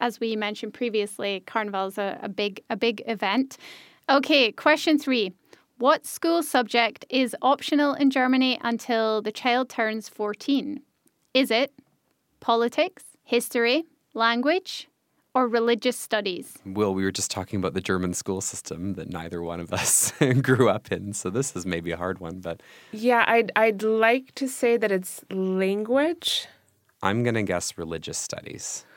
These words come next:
Speaker 1: Ooh, so you're going separate ways on this
Speaker 2: We are,
Speaker 1: one.
Speaker 2: yeah.
Speaker 1: Okay.
Speaker 2: Sorry, Rachel. <laughs>
Speaker 3: Please. Now I'm curious what the
Speaker 2: I know. Which one of us is gonna take it?
Speaker 1: Well, Aaron, I can tell you that you're right, 'cause it's religious studies.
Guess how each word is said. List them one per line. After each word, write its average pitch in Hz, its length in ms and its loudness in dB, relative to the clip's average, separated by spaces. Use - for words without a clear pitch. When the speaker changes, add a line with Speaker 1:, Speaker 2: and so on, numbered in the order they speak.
Speaker 1:
Ooh, 269 760 4
so 269 140 -2
you're 247 100 4
going 240 220 2
separate 262 440 0
ways 240 260 2
on 220 140 -4
this 214 80 -2
Speaker 2:
We 90 140 2
are, 90 340 6
Speaker 1:
one. - 140 -2
Speaker 2:
yeah. 85 340 -4
Speaker 1:
Okay. 262 180 0
Speaker 2:
Sorry, 294 280 4
Rachel. - 380 -4
<laughs> 190 180 -18
Speaker 3:
Please. 190 640 0
Now 190 140 6
I'm 185 340 2
curious 185 600 2
what - 180 -2
the 175 280 0
Speaker 2:
I 170 120 -2
know. 98 380 2
Which 82 220 -4
one 95 120 0
of 87 60 -2
us 87 100 -4
is - 60 -6
gonna 82 140 -6
take 87 200 -6
it? - 180 -6
Speaker 1:
Well, 269 340 2
Aaron, 262 440 4
I 254 180 0
can 254 140 -2
tell 262 200 0
you 262 220 2
that 233 100 -2
you're 254 260 0
right, 208 400 -2
'cause 247 160 -6
it's - 220 -6
religious 254 440 0
studies. 311 840 -2